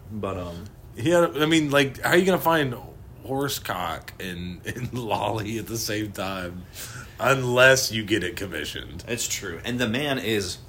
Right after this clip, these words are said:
Speaker 1: he has, like,
Speaker 2: Unless
Speaker 1: a
Speaker 2: you get really lucky. <laughs>
Speaker 1: he has a notable obsession. Like, he's always been, like, towing the line of, like, bestiality. And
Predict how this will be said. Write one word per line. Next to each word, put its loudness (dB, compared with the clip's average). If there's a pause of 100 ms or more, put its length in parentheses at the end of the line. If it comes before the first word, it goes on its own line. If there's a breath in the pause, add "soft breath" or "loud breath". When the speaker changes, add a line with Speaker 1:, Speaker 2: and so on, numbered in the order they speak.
Speaker 1:
he -6
has, -2
like, -4
Speaker 2:
Unless 6
Speaker 1:
a 8
Speaker 2:
you 8
get 2
really 0
lucky. -4
<laughs> 0
Speaker 1:
he -2
has 0
a 0
notable -6
obsession. -6
Like, -12
he's -4
always 0
been, -8 (360)
like, -14 (1300)
towing -4
the -6
line -4
of, -10
like, -10
bestiality. -8 (500 loud breath)
And -14